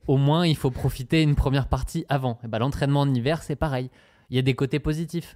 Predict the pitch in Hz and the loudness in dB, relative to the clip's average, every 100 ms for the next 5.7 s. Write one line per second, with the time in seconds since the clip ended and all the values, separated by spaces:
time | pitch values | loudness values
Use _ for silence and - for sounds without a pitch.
0 | - 113 113 117 127 147 135 - 160 156 | -6 -2 0 2 2 2 0 2 2 4
1 | 139 131 131 123 131 123 135 - - 135 | 2 0 -2 -2 -4 -4 -6 -6 -4 -2
2 | 131 120 - 113 110 139 175 - - - | 0 -2 -2 -4 -2 -2 -2 -8 -16 -20
3 | _ _ _ _ - 123 - _ - - | _ _ _ _ -4 -4 -4 _ -20 -16
4 | 98 104 113 - 120 117 113 110 113 113 | -12 -10 -8 -4 -4 -4 -6 -4 -2 -2
5 | 110 113 113 - - - 98 | -2 -6 -6 -14 -20 -16 -16